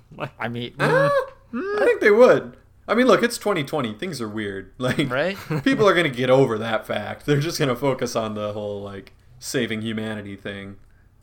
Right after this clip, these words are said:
Speaker 3: <laughs> That's gonna be the major thing.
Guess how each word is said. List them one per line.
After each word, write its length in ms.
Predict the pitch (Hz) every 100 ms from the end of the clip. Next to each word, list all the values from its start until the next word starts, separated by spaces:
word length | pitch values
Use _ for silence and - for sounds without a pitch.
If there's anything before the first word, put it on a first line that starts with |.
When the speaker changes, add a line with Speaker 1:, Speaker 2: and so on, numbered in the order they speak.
| -
Speaker 3:
<laughs> 1800 | 139 - _ _ - _ _ _ _ - - - - - _ _ _ -
That's 140 | 110
gonna 160 | - 113
be 80 | 104
the 80 | 101
major 260 | 101 104 98
thing. 200 | 98